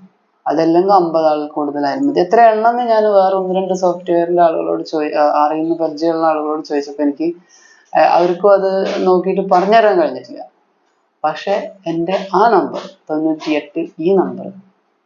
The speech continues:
അതായത് ഇപ്പൊ ഞാൻ ഇതിൽ ഉപയോഗിച്ചുകൊണ്ടിരിക്കുന്ന നമ്പർ നാപ്പത്തേഴ് പതിനെട്ട് പതിമൂന്ന് എൺപത്, ഇത് സ്പാം ആക്കിയിട്ട് ബ്ലോക്ക് ചെയ്ത് വെച്ചിട്ടുണ്ട്. ഞാൻ സത്യം പറഞ്ഞാൽ ഈ WhatsApp-ൽ സത്യം പറഞ്ഞാൽ ഞാനും കുറച്ച് കാലം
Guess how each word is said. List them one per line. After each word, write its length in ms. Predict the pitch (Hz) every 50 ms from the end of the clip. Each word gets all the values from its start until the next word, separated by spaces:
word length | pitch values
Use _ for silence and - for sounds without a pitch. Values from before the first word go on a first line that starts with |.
| _ _ -
അതായത് 200 | 151 151 160 175
ഇപ്പൊ 180 | 175 - 180
ഞാൻ 220 | 185 185 185 190 196
ഇതിൽ 300 | 202 202 185 208 208 214
ഉപയോഗിച്ചുകൊണ്ടിരിക്കുന്ന 840 | 202 196 202 202 202 202 202 190 180 165 156 - - - 170 - 151
നമ്പർ 220 | 143 - - - - _ _ 175
നാപ്പത്തേഴ് 680 | 165 160 147 147 - 143 - - 143 156 190 226 -
പതിനെട്ട് 480 | - 156 147 147 147 143 131 - - 104 - -
പതിമൂന്ന് 480 | 156 147 135 139 135 135 135 151 180 180
എൺപത്, 440 | 160 131 120 113 113 - - _ _ _ _ _ _ _ _ _ _ _ _ _ _ _ _ _ -
ഇത് 200 | 220 233 202 208
സ്പാം 580 | 202 202 190 - - 160 151 151 156 165 165 151
ആക്കിയിട്ട് 340 | 139 127 - - 135 - 107
ബ്ലോക്ക് 360 | 104 - 170 - - - -
ചെയ്ത് 180 | 143 - 143 151
വെച്ചിട്ടുണ്ട്. 400 | - - - - - - - _ _ _ _ _ _ _ _ _ _ _ _ _ _ 165
ഞാൻ 220 | 160 156 156 160 160
സത്യം 320 | 160 147 - 143 143 139
പറഞ്ഞാൽ 320 | 139 139 139 131 131 135 143
ഈ 40 |
WhatsApp-ൽ 720 | 143 143 135 139 135 135 - - 139 - _ 147 147 151 151 151 - _ - - - -
സത്യം 280 | 165 147 143 160 156 156
പറഞ്ഞാൽ 220 | 151 151 151 147
ഞാനും 540 | 147 143 143 147 156 165 175 - - - - _ _ _ _ _ _ _ _ _ _ _ - - - - _ _ _ _ _ _ _ _
കുറച്ച് 380 | - 160 160 147 143 - 190
കാലം 400 | 160 143 135 131 127 131 - 131